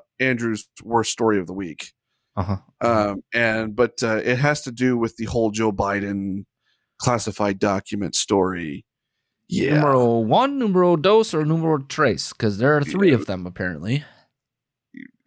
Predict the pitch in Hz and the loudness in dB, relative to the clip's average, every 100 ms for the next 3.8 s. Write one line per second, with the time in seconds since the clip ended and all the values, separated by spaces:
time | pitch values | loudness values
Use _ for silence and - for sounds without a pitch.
0 | _ 151 196 254 185 190 - 170 143 160 | _ 0 2 2 2 2 4 4 4 4
1 | - 170 165 160 151 151 156 135 131 135 | 2 0 0 0 2 2 4 4 4 2
2 | 127 - 127 113 113 110 104 101 98 95 | 0 2 2 4 2 0 -2 -2 -2 -4
3 | 95 90 90 - - - 101 87 | -6 -6 -6 -6 -8 -2 0 0